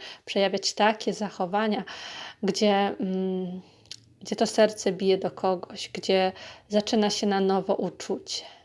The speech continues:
Pasja. W myślach dwójka kielichów, y, jesteśmy bratnimi duszami. Miłość.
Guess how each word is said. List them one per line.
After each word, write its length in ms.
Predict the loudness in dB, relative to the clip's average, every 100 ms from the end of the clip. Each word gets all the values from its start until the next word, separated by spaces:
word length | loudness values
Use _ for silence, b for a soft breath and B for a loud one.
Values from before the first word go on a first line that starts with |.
| B _ _ _ _ _ _ _ _ _ _
Pasja. 600 | -4 -4 -8 -12 -12 -18 -20 _ _ _ _ B B B 4
W 40 |
myślach 380 | 6 8 6 4
dwójka 360 | 4 0 2 -2
kielichów, 840 | 2 2 2 0 0 -2 -4 2
y, 20 | 4 6 4 0 -10 _ _ _ _ b b b b -6
jesteśmy 440 | 0 4 4 2
bratnimi 720 | 4 4 2 -2 2 4 4 2
duszami. 880 | 2 0 -2 -2 -2 -6 -12 -18 _ _ _ _ _ _ _ _ _ _ -4
Miłość. 1000 | 2 4 4 2 -2 -12 -16 -16 -18 -20